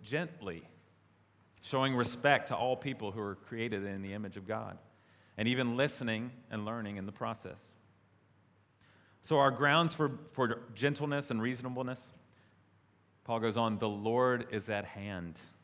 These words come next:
or, "The Lord is near." This is the same word as in Mark two, when Jesus says, "The kingdom of God is at hand."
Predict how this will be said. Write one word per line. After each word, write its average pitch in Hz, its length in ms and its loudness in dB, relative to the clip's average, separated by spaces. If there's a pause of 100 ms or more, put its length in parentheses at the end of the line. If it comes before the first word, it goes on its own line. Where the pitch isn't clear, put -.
(160)
or, 104 100 -4
"The 101 140 -2
Lord 107 340 2
is 98 220 -4
near." 98 380 -6 (1200)
This 110 100 -14
is - 40 -10
the 131 80 -2
same 147 280 4
word 143 280 8
as 131 120 0
in 127 140 4
Mark 127 280 4
two, 127 260 0
when 104 120 2
Jesus 120 340 -2
says, 113 300 2
"The 110 100 -2
kingdom 175 460 2
of 143 140 0
God 131 320 4
is 98 120 -4
at 101 100 -6
hand." 95 440 -4